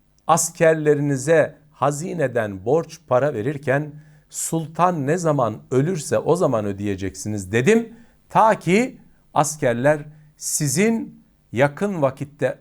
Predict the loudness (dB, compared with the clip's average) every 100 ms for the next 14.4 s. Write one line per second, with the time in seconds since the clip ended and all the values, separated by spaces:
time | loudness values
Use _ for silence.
0 | -2 0 0 -2 -2 -4 -6 -8 -10 -16
1 | _ _ -6 2 4 4 2 -2 -6 -6
2 | -2 2 4 4 2 0 2 0 0 -4
3 | -4 -8 -2 0 0 -6 -16 _ _ -6
4 | -4 0 2 2 -2 -8 -6 -8 -6 -6
5 | -6 -10 -8 -8 -10 -12 -10 -10 -10 -12
6 | -14 _ _ _ _ _ -4 -4 -6 -14
7 | -16 -18 -20 _ _ _ _ -4 -2 2
8 | 2 4 0 -2 -12 _ _ 0 4 6
9 | 4 4 4 6 6 4 -2 -2 2 2
10 | 2 -6 _ _ 0 4 4 2 -8 -2
11 | 0 2 2 2 0 0 0 -2 -2 -2
12 | -2 -4 -8 -10 -20 _ _ _ _ _
13 | _ 0 0 0 -2 -2 -2 0 0 2
14 | 0 0 -4 -6